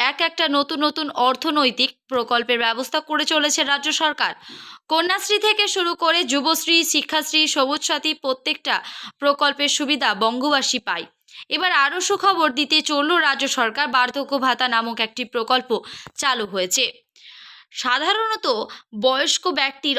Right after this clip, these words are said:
অর্থাৎ যাদের বয়স ষাট বছরের ওপরে, যারা কাজ করার ক্ষমতা হারিয়েছেন, কাজ করে টাকা রোজগার করার ক্ষমতা হারিয়েছেন, তাদের জন্যই এই সুবিধা। তবে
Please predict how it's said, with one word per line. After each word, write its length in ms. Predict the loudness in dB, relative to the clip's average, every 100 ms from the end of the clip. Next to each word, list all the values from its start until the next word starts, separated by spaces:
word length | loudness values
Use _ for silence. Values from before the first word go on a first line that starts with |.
| 2 0
অর্থাৎ 320 | 0 -2 -2
যাদের 380 | 0 0 2 0
বয়স 360 | 2 4 4 2 0
ষাট 240 | 2 2 2 0
বছরের 480 | -2 0 2 2 2 0
ওপরে, 340 | 2 2 2 -2 -6 -10 -10 -20 -20 -4 0
যারা 280 | 2 2 -2 0
কাজ 260 | 2 2 0
করার 320 | 2 4 2
ক্ষমতা 440 | 0 0 2 0 0
হারিয়েছেন, 560 | 0 -2 -2 0 0 0 -6 -18 -6
কাজ 260 | 2 2 2 -2
করে 280 | -2 2 2 0 0
টাকা 320 | 0 2 2 2
রোজগার 440 | 0 -4 -2 0
করার 320 | 2 2 2
ক্ষমতা 440 | 0 -2 -2 0 0
হারিয়েছেন, 500 | 0 0 0 0 -2 -2 -14 -20 -20 -4
তাদের 380 | 0 0 0 -4 -2
জন্যই 420 | 0 0 -2 -4 0
এই 180 | 0 2
সুবিধা। 400 | 0 0 2 0 -4 _ -20 -10 -2
তবে 280 | 0 2